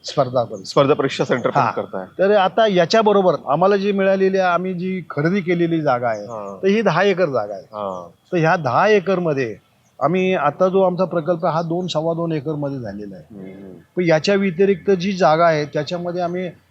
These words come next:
Speaker 1: स्पर्धा परीक्षा म्हणजे यूपीएससी, एमपीएससी, आयबीपीएस,
Speaker 2: रेसिडेन्शियल.
Speaker 1: हा, सर्व ज्या काय कॉम्पिटिटिव्ह एक्झामिनेशन्स आहेत,
Speaker 2: हम्म.
Speaker 1: त्या सर्व प्रकारच्या स्पर्धा परीक्षेचं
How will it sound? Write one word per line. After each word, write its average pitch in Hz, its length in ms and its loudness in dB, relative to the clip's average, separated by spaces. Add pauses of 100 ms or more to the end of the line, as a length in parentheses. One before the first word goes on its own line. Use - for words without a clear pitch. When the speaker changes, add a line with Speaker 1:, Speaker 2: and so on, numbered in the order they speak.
Speaker 1:
स्पर्धा 175 460 2
परीक्षा 165 400 0
म्हणजे 139 220 0
यूपीएससी, 170 800 -2 (360)
एमपीएससी, 180 760 -2 (280)
आयबीपीएस, 170 840 0 (260)
Speaker 2:
रेसिडेन्शियल. 143 640 4
Speaker 1:
हा, 143 300 0 (200)
सर्व 196 380 2
ज्या 226 160 4
काय 220 200 2
कॉम्पिटिटिव्ह 170 640 -2
एक्झामिनेशन्स 127 680 -10
आहेत, 104 120 -12 (200)
Speaker 2:
हम्म. 92 200 -18
Speaker 1:
त्या 175 120 2
सर्व 175 360 0
प्रकारच्या 165 540 -4
स्पर्धा 190 420 0
परीक्षेचं 160 600 -6